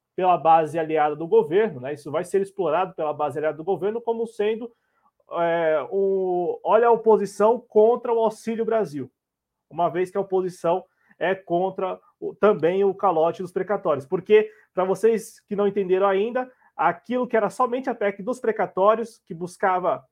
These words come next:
e busca, é, estabelecer um calote nos precatórios, agora também inseriu, incluiu, agregou um, uma,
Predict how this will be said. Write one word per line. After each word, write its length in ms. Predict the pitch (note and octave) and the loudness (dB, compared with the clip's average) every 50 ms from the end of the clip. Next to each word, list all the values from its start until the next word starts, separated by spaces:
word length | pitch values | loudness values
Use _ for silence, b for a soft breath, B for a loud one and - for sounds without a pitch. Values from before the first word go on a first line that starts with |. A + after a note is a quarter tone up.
| _ _ | _ _
e 120 | F3+ F3+ | -10 -10
busca, 580 | D#3 E3 F#3 F#3 F3+ F3+ - - E3+ C#3+ C#3+ b b b b b _ | -6 0 0 0 0 0 -2 -4 -6 -6 -6 b b b b b _
é, 400 | - D3+ D3+ D3 D3 D3 C#3+ C#3+ | -6 -4 -2 -2 -2 -2 -2 -2
estabelecer 520 | C#3 C3+ - F3+ E3+ F#3 F#3 F3 F3+ - G3 | -4 -4 -4 -6 -4 -2 -4 -4 -2 -2 -4
um 60 | F3+ | -2
calote 400 | - F#3+ E3+ E3 F#3 G#3+ G#3+ G#3+ | 0 0 2 2 2 0 0 -4
nos 80 | G3 - | -6 -4
precatórios, 480 | G3 F3+ - E3 D#3 - F#3+ G#3 F#3+ | -6 -2 -2 -4 -2 0 -2 0 0
agora 260 | G#3+ F#3 E3+ G#3 G#3+ | 0 0 2 0 0
também 540 | G#3+ G#3+ G#3+ F#3+ E3+ F3+ F#3+ G3+ A3+ A3 - _ _ _ _ _ _ _ _ _ _ | 2 0 -2 -2 -2 -2 -2 -2 -4 -4 -10 _ _ _ _ _ _ _ _ _ _
inseriu, 560 | F#3+ F#3+ F#3 - A3+ G#3+ G3+ F#3 F#3+ G#3 G#3 | -12 -12 -2 4 4 4 4 4 2 0 0
incluiu, 560 | G#3 G3+ G#3 A3+ G#3+ F#3 F3+ F3+ G3+ G#3 G#3 - _ _ _ _ | -2 -2 -4 -2 -2 -2 -2 -2 -4 -4 -6 -10 _ _ _ _
agregou 800 | _ - D#3 F3+ F3 G3+ G3+ F#3+ D3+ C#3+ D#3+ F3 F#3 G3+ G#3 - - | _ -4 -2 0 2 4 4 4 2 0 0 2 2 2 0 -2 -4
um, 220 | F#3 G3 G#3+ G#3+ G#3+ | -6 -4 -6 -4 -6
uma, 460 | F#3 F#3 F#3+ G3 G3 F#3+ F#3+ F#3 | -6 -6 -6 -6 -6 -4 -4 -4